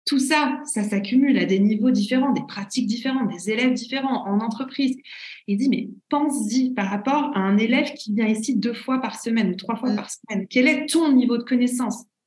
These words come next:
Speaker 1: Et quand on s'est mise à rédiger le manuel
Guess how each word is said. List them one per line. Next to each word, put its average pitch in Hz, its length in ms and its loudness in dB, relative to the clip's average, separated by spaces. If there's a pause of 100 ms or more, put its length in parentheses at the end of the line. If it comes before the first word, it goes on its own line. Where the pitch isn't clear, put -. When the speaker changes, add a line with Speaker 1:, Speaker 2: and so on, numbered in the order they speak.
(540)
Speaker 1:
Et 220 80 2
quand 254 180 4
on - 60 2
s'est 277 140 4
mise 285 200 4
à 208 60 4
rédiger 208 360 4
le 208 60 6
manuel 262 600 4